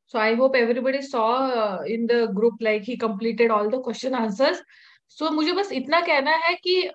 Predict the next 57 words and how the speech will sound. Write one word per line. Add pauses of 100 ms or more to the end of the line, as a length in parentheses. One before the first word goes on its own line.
<clears throat> (760)
see,
he
did
a
great,
so
Aditya
is
just
joining
right
now। (520)
Uh,
he
did
a
great
job,
उसने
पु-,
तुरंत
सब
कंप्लीट
कर
लिया। (380)
But,
uh,
जब
हम
ये
पेंटिंग
का
एक
क्वेश्चन
पेपर
सॉल्व
करेंगे,
मुझे
बस
इतना
कहना
है
कि (580)
मार्क्स, (240)
अगर
सपोज
कोई
क्वेश्चन
आपको
ये
पूछ
रहे
हो
और
वो
क्वेश्चन